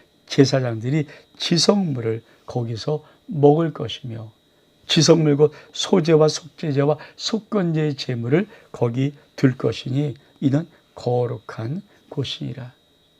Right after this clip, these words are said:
제사장의 의복도 거룩함으로 자기의 성소를 들어갈 때 나올 때 바로 바깥뜰에 가지 못하고 수용된 의복, 그 의복을 그 방에 두고 다른 옷을 입고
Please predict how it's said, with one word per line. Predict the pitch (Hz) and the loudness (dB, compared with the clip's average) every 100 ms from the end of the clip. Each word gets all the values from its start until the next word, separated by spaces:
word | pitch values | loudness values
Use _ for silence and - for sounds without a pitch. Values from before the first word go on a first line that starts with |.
| _ _ _ _ _ | _ _ _ _ _
제사장의 | - 147 139 143 139 143 - | 2 4 6 6 4 2 2
의복도 | 147 123 123 - 135 | 2 2 -4 -6 -8
거룩함으로 | - 120 113 120 113 147 208 - - _ _ | -6 -8 -8 -12 -6 -4 -4 -8 -20 _ _
자기의 | - 131 | -4 -2
성소를 | 135 - 226 160 175 | -4 0 -2 0 -2
들어갈 | 165 147 135 123 | 0 2 2 -2
때 | 113 131 123 - - | -4 -4 -4 -8 2
나올 | 156 120 113 | 2 2 -2
때 | 139 120 - | -4 -4 -8
바로 | - 139 | -2 -2
바깥뜰에 | 147 151 180 147 180 | -2 -2 -2 -2 -2
가지 | 160 156 | -2 -2
못하고 | 160 127 - 117 113 151 220 - _ _ | -2 -6 -8 -10 -4 -4 -4 -12 _ _
수용된 | - - 185 156 175 - _ _ | -6 -2 0 0 -2 -4 _ _
의복, | 185 151 143 135 135 | 4 4 6 2 2
그 | - 151 | 4 4
의복을 | 131 127 143 - - | 6 0 -2 -2 -18
그 | - 147 | 0 4
방에 | 131 123 123 | 4 2 -4
두고 | - 123 151 - - _ | -8 -2 -2 -4 -20 _
다른 | - 104 135 208 | -8 0 2 2
옷을 | 156 - | 0 -2
입고 | 147 131 185 | -4 0 -2